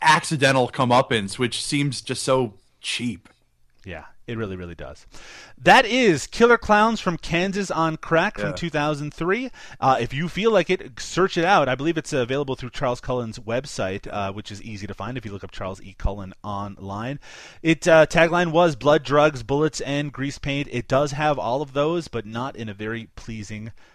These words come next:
Speaker 2: combination. Mo,
Speaker 1: Yeah.
Speaker 2: what movie are we gonna watch on the next episode of No Budget Nightmares?
Speaker 1: I'm not gonna lie, I totally fucking forgot which one.
Speaker 2: I know you did, which
Speaker 1: Yeah.
Speaker 2: is why I asked.
Speaker 1: Yeah.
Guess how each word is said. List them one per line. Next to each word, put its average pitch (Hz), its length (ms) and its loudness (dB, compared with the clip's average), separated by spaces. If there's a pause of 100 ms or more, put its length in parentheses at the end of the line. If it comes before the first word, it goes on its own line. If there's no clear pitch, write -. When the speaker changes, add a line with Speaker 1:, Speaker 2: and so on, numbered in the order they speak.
(160)
Speaker 2:
combination. 110 720 -6
Mo, 185 420 8 (200)
Speaker 1:
Yeah. 131 340 2
Speaker 2:
what 302 240 4 (260)
movie 131 380 -2
are 120 60 0
we 123 100 -6
gonna 139 160 -4
watch 120 360 -4
on 135 100 -8
the 143 80 -4
next 139 320 -2
episode 120 460 -2
of 117 180 -4
No 131 200 0
Budget 123 300 -2
Nightmares? 113 560 -8
Speaker 1:
I'm 131 140 0
not 123 160 2
gonna 107 160 -6
lie, 107 260 0
I 101 60 -6
totally 104 340 -6
fucking 101 300 -8
forgot 98 320 -6
which 98 160 -12
one. 107 120 -12
Speaker 2:
I 139 260 4
know 156 120 6
you 147 120 4
did, 131 120 0
which 117 80 -4
Speaker 1:
Yeah. 95 40 -6
Speaker 2:
is 95 80 -10
why 104 140 -2
I 98 40 -6
asked. 92 300 -10
Speaker 1:
Yeah. 87 200 -8